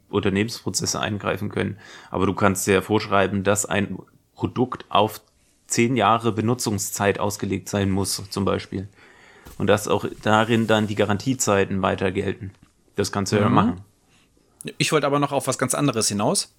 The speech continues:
Speaker 2: nämlich auf das Antriggern von Trends. Das, das, das,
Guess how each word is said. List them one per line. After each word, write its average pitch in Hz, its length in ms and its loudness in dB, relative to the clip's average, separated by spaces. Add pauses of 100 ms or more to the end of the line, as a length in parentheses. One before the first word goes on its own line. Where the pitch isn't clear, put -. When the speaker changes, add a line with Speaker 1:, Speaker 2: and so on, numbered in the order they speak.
(460)
Speaker 2:
nämlich 131 360 0
auf 131 140 0
das 127 160 0
Antriggern 156 640 0
von 127 180 0
Trends. - 540 0 (920)
Das, - 420 0
das, - 440 0
das, 135 440 -2